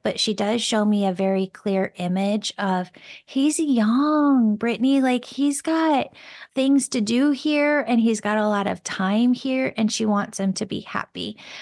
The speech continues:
And I don't feel like he's as open maybe to partnership as she is from the other side for him, but she's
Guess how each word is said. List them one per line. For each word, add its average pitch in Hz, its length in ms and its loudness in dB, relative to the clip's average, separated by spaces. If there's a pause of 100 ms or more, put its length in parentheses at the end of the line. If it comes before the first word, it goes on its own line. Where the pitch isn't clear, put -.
And 240 100 0
I 240 80 2
don't 247 300 0
feel 269 280 0
like 208 280 -2
he's 254 540 -2
as 254 340 -2
open 247 560 2
maybe 247 500 2
to 190 600 2 (1600)
partnership 233 880 0 (100)
as 202 500 0
she 240 800 0 (580)
is 330 380 4
from 247 220 0
the 247 160 2
other 220 180 2
side 214 380 0
for 196 360 0
him, 302 380 0 (380)
but 233 340 -2
she's 233 320 -2